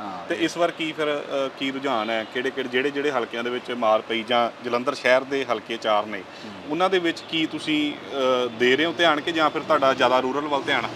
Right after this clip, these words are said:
Speaker 1: ਨਹੀਂ, ਰੂਰਲ ਤਾਂ ਸਾਡਾ ਪਹਿਲਾਂ ਹੀ ਸੈੱਟ ਹੈਗਾ।
Speaker 2: ਹਾਂ।
Speaker 1: ਸਾਡੀ ਇਹ ਕੋਸ਼ਿਸ਼ ਆ ਵੀ ਜਿਹੜਾ ਸ਼ਹਿਰ ਦਾ ਆ,
Speaker 2: ਹਾਂ।
Speaker 1: ਨਾਲੇ ਦੇਖੋ ਉਦੋਂ ਇਹ ਆ ਵੀ ਜਿਹੜਾ ਬੰਦਾ, ਅ, ਕਿਸੇ ਵੀ ਪਾਰਟੀ ਨਾਲ ਜੁੜਿਆ,
Speaker 2: ਹੂੰ।
Speaker 1: ਜਿਹੜਾ ਸਥਾਪਤੀ, ਉਹ ਇੱਕਦਮ ਨਹੀਂ ਟੁੱਟਦਾ।
Speaker 2: ਹੂੰ।
Speaker 1: ਉਦੋਂ ਸਾਡੀ ਐਂਟਰੀ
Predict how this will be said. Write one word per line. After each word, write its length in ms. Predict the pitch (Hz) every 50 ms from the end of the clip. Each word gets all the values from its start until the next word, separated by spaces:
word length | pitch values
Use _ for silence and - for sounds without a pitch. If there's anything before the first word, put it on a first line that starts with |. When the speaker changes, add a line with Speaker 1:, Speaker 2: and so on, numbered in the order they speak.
| - - - 247
Speaker 1:
ਨਹੀਂ, 120 | 302 330
ਰੂਰਲ 340 | 285 254 262 277 311 320 311
ਤਾਂ 120 | 302 311
ਸਾਡਾ 300 | - 294 269 262 254 277
ਪਹਿਲਾਂ 300 | - - 247 240 269 294
ਹੀ 40 | 294
ਸੈੱਟ 280 | - - 233 226 - 208
ਹੈਗਾ। 320 | 185 185 180 196 180 139 101 -
Speaker 2:
ਹਾਂ। 140 | 120 113 98
Speaker 1:
ਸਾਡੀ 380 | 90 185 196 214 208 254 277 277
ਇਹ 100 | 277 277
ਕੋਸ਼ਿਸ਼ 480 | - 247 233 233 226 - 254 240 214
ਆ 200 | 226 220 220 233
ਵੀ 120 | 240 226 247
ਜਿਹੜਾ 260 | 233 233 233 247 240
ਸ਼ਹਿਰ 360 | - - - 185 190 220 233
ਦਾ 120 | 233 220 220
ਆ, 280 | 196 170 143 117 98 - - - - -
Speaker 2:
ਹਾਂ। 100 | - 101
Speaker 1:
ਨਾਲੇ 200 | 135 196 247 269
ਦੇਖੋ 300 | 269 277 285 240 285 262
ਉਦੋਂ 220 | 240 226 247 254 254
ਇਹ 120 | 247 247
ਆ 80 | 262 262
ਵੀ 120 | 254 277
ਜਿਹੜਾ 280 | 247 214 220 226 262 262
ਬੰਦਾ, 500 | 214 220 208 214 220 226 226 226 220 - 196
ਅ, 40 | 190 -
ਕਿਸੇ 240 | - 196 180 208 226
ਵੀ 80 | 233 240
ਪਾਰਟੀ 380 | 233 - 196 190 185 180 190
ਨਾਲ 120 | 190 190 185
ਜੁੜਿਆ, 280 | 160 143 127 123 117
Speaker 2:
ਹੂੰ। 200 | 104 95 92 107
Speaker 1:
ਜਿਹੜਾ 160 | 123 165 220 226
ਸਥਾਪਤੀ, 460 | - - - 170 156 156 135 - 180 202
ਉਹ 100 | 240 254
ਇੱਕਦਮ 340 | 247 240 - 220 269 269
ਨਹੀਂ 120 | 262 254 233
ਟੁੱਟਦਾ। 360 | - 170 143 127 110 98 - - - - -
Speaker 2:
ਹੂੰ। 220 | 127 117 110 101 98 95 - - - 170
Speaker 1:
ਉਦੋਂ 280 | 185 208 240 254 262
ਸਾਡੀ 300 | 214 226 233 226 226 254
ਐਂਟਰੀ 540 | 247 233 220 202 - 233 240 240 240 226 -